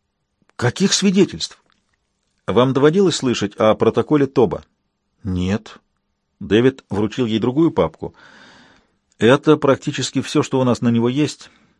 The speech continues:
Немного, но суть сводится к тому, что Иммори Интернешнл разрабатывает план по радикальному сокращению народонаселения земного шара. Кейт прочитала папку.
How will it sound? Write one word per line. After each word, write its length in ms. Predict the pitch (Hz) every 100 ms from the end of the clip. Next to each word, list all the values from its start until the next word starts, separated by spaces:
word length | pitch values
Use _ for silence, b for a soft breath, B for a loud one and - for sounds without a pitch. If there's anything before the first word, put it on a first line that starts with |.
| _ _ _
Немного, 420 | 123 170 214 143 90
но 140 | 98
суть 280 | - 170 190
сводится 440 | 135 127 98 -
к 40 | -
тому, 240 | 113 175
что 220 | 180 123
Иммори 560 | - 135 147 131 120 120
Интернешнл 760 | 107 110 131 170 - 76 - _ _ _ _ _ -
разрабатывает 720 | 113 98 120 156 135 120 -
план 280 | 135 160
по 120 | 135 113
радикальному 600 | 107 110 139 156 156 147
сокращению 680 | - 123 113 143 139 135
народонаселения 800 | 120 117 127 113 113 117 139 131
земного 320 | 117 117 123 120
шара. 320 | 127 92 69 _ _ _ _ _ _ _ _ _ _ _ _ -
Кейт 540 | - 117 147 - - _ _ _
прочитала 480 | - 104 113 117 95
папку. 440 | 90 107 - 87